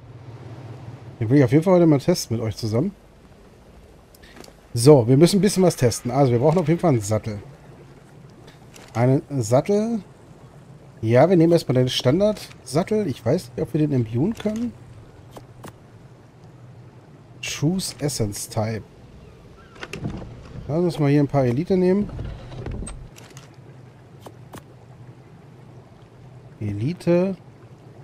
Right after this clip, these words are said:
Required one. Äh, Explosion Damage Reduction, Armor Bonus. Okay, Armor Bonus ist gut.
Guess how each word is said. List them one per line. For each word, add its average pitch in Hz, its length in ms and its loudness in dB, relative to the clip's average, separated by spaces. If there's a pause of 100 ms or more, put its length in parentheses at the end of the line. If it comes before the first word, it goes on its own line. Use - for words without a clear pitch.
(640)
Required 117 580 -4
one. 107 320 -8 (4000)
Äh, 131 840 0
Explosion 143 500 0
Damage 139 320 -2
Reduction, 135 640 -4
Armor 135 320 2
Bonus. 127 720 0
Okay, 120 260 -8
Armor 117 220 -2
Bonus 117 300 -2
ist - 180 -10
gut. 156 260 0